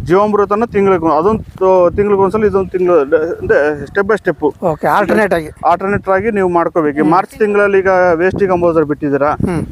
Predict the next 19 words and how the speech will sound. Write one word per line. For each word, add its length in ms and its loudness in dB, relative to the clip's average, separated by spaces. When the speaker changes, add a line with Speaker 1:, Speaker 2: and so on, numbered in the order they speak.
Speaker 1:
ಈಗ 140 2
ಒಂದು 320 2
ಅದು 300 2
ಪಿ-, 320 -2
ಬ-, 160 2
ಮ-, 800 -2
ಮಾರ್ಚಲ್ಲಿ 480 0
ವೇಸ್ಟ್ 220 2
ಡಿಕಂಪೋಸರ್ 420 0
ಬಿಟ್ಟಿದ್ದೀರಾ, 440 -2
ಏಪ್ರಿಲ್ 380 0
ತಿಂಗಳಲ್ಲಿ 340 0
ಜೀವಾಮೃತ 400 0
ಬಿಟ್ಟು 300 -4
ತಿಂಗಳಿಗೆ 320 2
ಒಂದ್ಸಲ 240 0
ಬಿಟ್ರೆ 280 -2
ಸಾಕು 280 -2
ಅದನ್ನ. 180 -2